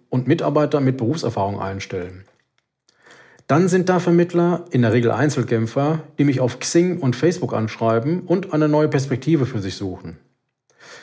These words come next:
Es sind nicht besonders viele und meine Vermutung ist, die Dunkelziffer ist hoch und die Kollegen trauen sich nicht so recht mit ihrem Geldproblem in die Öffentlichkeit.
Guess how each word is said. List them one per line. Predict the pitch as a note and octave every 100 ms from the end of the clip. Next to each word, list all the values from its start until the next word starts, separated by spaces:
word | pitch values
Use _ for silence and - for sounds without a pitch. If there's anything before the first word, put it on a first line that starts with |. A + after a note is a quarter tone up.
| - _
Es | C#3+ F#3+
sind | G3
nicht | F#3 -
besonders | D3+ D#3 C#3 -
viele | F3+ F#3 F3+ F3+
und | - B2+
meine | C3 C3
Vermutung | A#2+ D#3 F3 A#2+
ist, | A2 A2 - -
die | - A#2
Dunkelziffer | C#3+ D3 C3+ C#3 C3
ist | A2+ -
hoch | E3 B2 - - -
und | C3+ A#2
die |
Kollegen | B2 A#2 C#3 C3+
trauen | - B2+ D3
sich | C#3 C3+
nicht | D3 C3+ C3+ -
so | C3 B2+
recht | A#2+ B2+ C#3+
mit | B2+
ihrem | B2+ A#2+ A#2+ - -
Geldproblem | A#2+ D3 - - A2+ G2+ G#2+ A2+ B2+ C3
in | B2+
die | A#2
Öffentlichkeit. | B2+ C#3+ B2+ A2 - - -